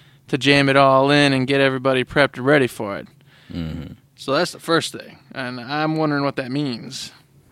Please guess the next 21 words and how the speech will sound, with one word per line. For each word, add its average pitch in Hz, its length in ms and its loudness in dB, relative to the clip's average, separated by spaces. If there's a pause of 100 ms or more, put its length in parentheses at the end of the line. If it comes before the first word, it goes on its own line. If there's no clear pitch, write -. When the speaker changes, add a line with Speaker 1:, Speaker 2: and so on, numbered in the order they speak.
Speaker 2:
I'm, 123 240 0
I'm 123 100 0
picturing 151 480 0
one's 127 260 4
gotta 120 220 4
be 110 320 4
a 85 80 -4
winter 110 340 2
update 104 360 2
recap, 98 580 -4 (560)
maybe, 117 680 4 (120)
maybe 120 200 6
the 98 80 0
patch 104 340 -2
notes, 127 340 2
'cause 107 160 -2
they 101 100 0
haven't 101 220 0
specifically 95 560 -2
talked 95 320 -4
about 92 360 -4